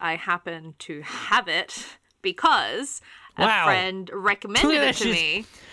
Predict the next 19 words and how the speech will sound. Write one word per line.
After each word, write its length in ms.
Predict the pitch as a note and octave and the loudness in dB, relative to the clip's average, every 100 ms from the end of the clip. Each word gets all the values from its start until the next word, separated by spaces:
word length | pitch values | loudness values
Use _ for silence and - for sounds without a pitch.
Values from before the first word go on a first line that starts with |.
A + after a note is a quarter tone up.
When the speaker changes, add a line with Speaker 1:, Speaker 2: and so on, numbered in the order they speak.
| - - | -20 -2
Speaker 1:
And 180 | C4+ D#4+ | 0 2
look, 200 | G#4 G#4+ | 2 2
I 120 | D#4 | 0
did 200 | G4+ G4+ G#4+ | 0 -2 2
my, 240 | G4+ F#4 - | 2 2 -2
I 80 | |
did 160 | D#4+ F#4+ | -4 -2
my 120 | G4+ | 0
work, 400 | F4+ F#4 - _ - | 2 0 -2 _ -10
uh, 280 | D4 C#4 - C4 | -6 -4 -6 -6
homework, 500 | F4 F#4+ B3+ - - | -6 -2 -2 -4 -6
'cause 300 | C#4 C4 E4+ | -10 -10 -10
look, 160 | D#4 - | -10 -8
I 120 | A3+ | -12
put 220 | - - | -12 -18
some 320 | - B3 A#3 A#3+ _ _ _ _ - | -14 -14 -14 -16 _ _ _ _ -16
thingamabobs 500 | C#4 C4 G#3+ F#3 A2+ | -12 -10 -6 -4 -4
in 60 | A#2 | -4
it. 160 | A#2+ | -6